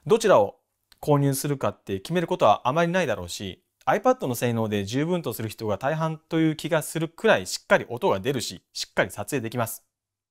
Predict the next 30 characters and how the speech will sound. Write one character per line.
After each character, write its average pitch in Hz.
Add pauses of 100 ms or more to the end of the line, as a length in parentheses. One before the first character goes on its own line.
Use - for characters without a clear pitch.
(560)
最 214
後 208
に 214 (180)
小 185
さ 190
い 170
こ 170
と 147
で 127
は 123
あ 147
る 147
ん 135
で 123
す 131
が、 147
iPad 151
Pro 180
に 131
は 123
あ -
っ 147
て 185
iPad 131
に 156
は 143
な 117
い 113
も 101
の。 95